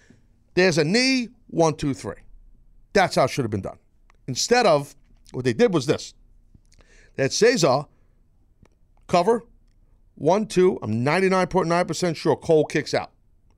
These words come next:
As he kicks out, those guys get up on the apron. I don't think there was any physicality. Bononi went towards them, and then I think he turned around and got kicked in the belly, whatever it was. Then it was a knee or whatever.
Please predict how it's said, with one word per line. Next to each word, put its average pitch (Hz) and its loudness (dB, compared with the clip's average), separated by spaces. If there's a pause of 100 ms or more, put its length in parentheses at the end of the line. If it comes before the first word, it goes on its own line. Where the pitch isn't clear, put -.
(500)
As 147 0
he 156 -2
kicks 170 -2
out, 208 2
those 135 0
guys 147 0
get 156 2
up 143 -4
on 139 -4
the 135 0
apron. 151 0 (1000)
I 120 -2
don't 127 0
think 151 0
there 151 -2
was 131 0
any 147 0
physicality. 139 -2 (340)
Bononi 170 2
went 151 0
towards 190 2
them, 131 -2 (380)
and 120 -4
then 143 0
I 131 0
think 139 -10
he 123 -10
turned 139 -2
around 127 0
and 113 -6
got 107 -10
kicked - -12
in 110 -8
the 98 -6
belly, 127 0
whatever 110 -2
it 87 -6
was. 104 -4
Then 107 -6
it 101 -6
was 90 -10
a 95 -6
knee 95 -6
or 92 -6
whatever. 101 -6